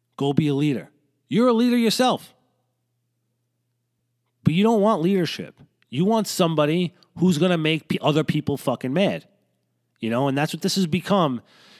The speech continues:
in twenty twenty-one politically. The person who can get the most people fucking mad on Twitter, on TikTok, on so, on fucking Facebook, that's the person who you want to be your fucking leader.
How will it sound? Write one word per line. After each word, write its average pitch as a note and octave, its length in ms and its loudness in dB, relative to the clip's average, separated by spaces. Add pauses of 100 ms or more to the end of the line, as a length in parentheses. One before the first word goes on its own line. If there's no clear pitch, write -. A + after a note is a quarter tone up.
(160)
in C#3+ 300 -4
twenty F3 280 -2
twenty-one D#3 500 -2
politically. C3+ 580 -4 (1500)
The - 80 -10
person F3+ 440 -2
who F3 120 2
can D3+ 160 -8
get F3 160 -4
the E3+ 80 -2
most F#3+ 240 -2
people G3 260 -6
fucking G3+ 380 -4
mad D#3+ 400 -2 (720)
on D#3 160 -4
Twitter, C#3 540 -6
on D3+ 180 -8
TikTok, C3+ 560 -6 (320)
on C#3 160 -6
so, - 140 -4
on C#3 260 -4
fucking F3 380 -6
Facebook, D#3+ 540 -6 (380)
that's D3 220 -8
the E3 100 -6
person D#3 380 -4
who C3+ 160 -2
you D3 140 0
want C3 260 -2
to C3+ 80 -4
be C3 340 -4
your A#2+ 140 -8
fucking A#2+ 320 -8
leader. B2 420 -2